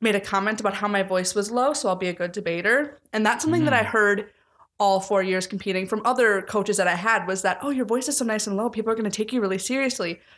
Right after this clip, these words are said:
Speaker 1: So that's why I did the now defunct category of group discussion, because it was a very male-dominated category.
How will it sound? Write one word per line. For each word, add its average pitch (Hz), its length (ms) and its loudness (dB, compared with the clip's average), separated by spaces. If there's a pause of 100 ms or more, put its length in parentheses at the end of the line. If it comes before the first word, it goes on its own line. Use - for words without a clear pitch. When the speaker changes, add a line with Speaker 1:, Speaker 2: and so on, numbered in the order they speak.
(120)
Speaker 1:
So 240 100 -4
that's 226 220 0
why 185 320 4 (300)
I 202 100 2
did 185 220 0
the 190 60 0
now 175 200 2
defunct 180 340 -6
category 175 320 -2
of 170 100 -6
group 180 140 -10
discussion, 226 640 -2
because 202 300 -2
it - 60 -4
was 180 120 -2
a 185 40 -2
very 180 240 0
male-dominated 180 800 0
category. 185 680 -2